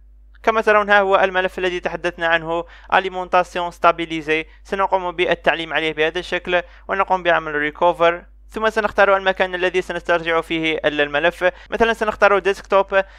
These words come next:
ليتم استرجاعه على سطح المكتب. سنقوم بعمل Recover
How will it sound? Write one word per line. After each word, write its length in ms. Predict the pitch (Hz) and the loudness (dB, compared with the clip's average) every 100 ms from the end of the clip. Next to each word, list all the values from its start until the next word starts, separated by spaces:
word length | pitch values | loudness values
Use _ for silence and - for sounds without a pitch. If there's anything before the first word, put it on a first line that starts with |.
| - - | -16 -2
ليتم 420 | 190 190 196 190 | 0 2 0 -2
استرجاعه 680 | 180 180 185 170 175 175 170 | -4 -4 -4 0 0 2 2
على 240 | 165 165 | 4 2
سطح 220 | 156 - 185 | 0 -8 -8
المكتب. 480 | 185 180 190 180 | -6 -4 -4 -4
سنقوم 380 | 170 185 180 175 | -6 -6 -4 -2
بعمل 480 | 170 156 156 151 185 | 0 0 -2 -4 -4
Recover 460 | - 185 170 175 | -2 -2 0 0